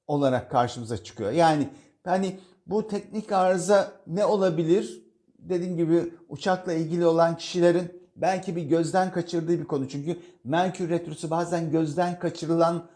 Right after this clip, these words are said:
olayları da anlatır. Yani nedir bu gözden kaçırılan olay? İşte göz ardı edilen teknik problemler gibi bir kavramı ortaya atabilirsiniz. Dolayısıyla Merkür Retrosu ile beraber işte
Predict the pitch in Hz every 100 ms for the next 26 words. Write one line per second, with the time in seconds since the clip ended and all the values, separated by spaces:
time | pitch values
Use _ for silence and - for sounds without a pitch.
0 | _ - 160 165 165 170 175 147 113 104
1 | - - - _ _ _ _ _ _ _
2 | _ 143 135 135 180 151 135 139 147 135
3 | 135 131 139 131 139 127 101 135 180 190
4 | - _ - - 180 175 - _ - 127
5 | 175 165 170 160 147 151 139 185 190 -
6 | 170 - 185 - 147 147 135 143 139 143
7 | 147 131 - - _ - 127 139 127 127
8 | - - _ - 143 135 135 143 147 143
9 | 160 160 175 165 165 165 208 202 - _
10 | - 190 185 165 139 160 247 262 214 165
11 | 160 180 - 165 - 120 127 113 156 143
12 | 123 143 180 - 170 170